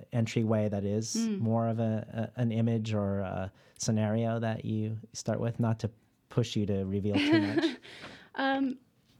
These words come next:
Speaker 2: yeah, I think it's definitely this time I didn't have a specific dream that sort of laid out a plot for me,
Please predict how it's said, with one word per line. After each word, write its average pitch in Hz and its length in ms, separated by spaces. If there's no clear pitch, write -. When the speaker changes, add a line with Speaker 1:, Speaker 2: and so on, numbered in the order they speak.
Speaker 2:
yeah, 359 240
I 311 100
think 403 320
it's - 240
definitely 285 380
this 254 140
time 226 300
I 208 200
didn't 214 220
have 208 120
a 185 40
specific 175 500
dream 165 280
that - 120
sort 170 160
of 165 120
laid 160 520
out 165 240
a - 20
plot - 420
for - 140
me, 151 340